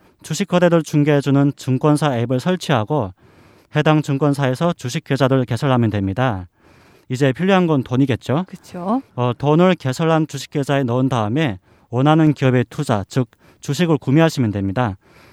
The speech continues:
Speaker 1: 그럼 주주가 되는 거죠.
Speaker 2: 네, 한국에서는 뭐 주식 열풍이 불고 있습니다. 이래서 수익 내시는 분들도 있고 또 잃는 분도 계시지만요. 아, 우리 북한 여러분들도 어서 이 주식 투자할 수 있는 그런 날이 왔으면 좋겠네요.
Speaker 1: 네.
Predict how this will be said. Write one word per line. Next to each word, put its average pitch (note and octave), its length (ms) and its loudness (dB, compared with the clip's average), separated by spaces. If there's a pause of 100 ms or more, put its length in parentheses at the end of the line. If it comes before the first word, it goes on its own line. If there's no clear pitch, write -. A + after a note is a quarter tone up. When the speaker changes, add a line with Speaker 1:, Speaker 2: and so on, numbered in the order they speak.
(220)
Speaker 1:
그럼 D3 320 2
주주가 C3+ 360 0
되는 G#2+ 220 2
거죠. F#2+ 380 -4
Speaker 2:
네, G3+ 300 -2
한국에서는 A#3 960 0
뭐 G#3+ 160 -2
주식 G#3 560 -4
열풍이 A3 460 4
불고 G#3+ 320 -2
있습니다. A3 500 -2
이래서 G3 300 0
수익 F4+ 360 0
내시는 G#3 440 2
분들도 F3+ 380 -4
있고 - 180 -4
또 F3+ 100 -4
잃는 A3+ 300 6
분도 F#3 200 -4
계시지만요. G3 680 -4 (400)
아, G3+ 200 -4
우리 F#3+ 140 -4
북한 C#4+ 300 2
여러분들도 F#3+ 640 0
어서 F#3+ 380 0 (320)
이 F3+ 80 -12
주식 - 340 -2
투자할 A#3 400 2
수 - 140 0
있는 G3+ 480 2
그런 F#3 280 -2
날이 E3 300 0 (240)
왔으면 F#3+ 360 -4
좋겠네요. G3+ 520 -2
Speaker 1:
네. G3 60 -8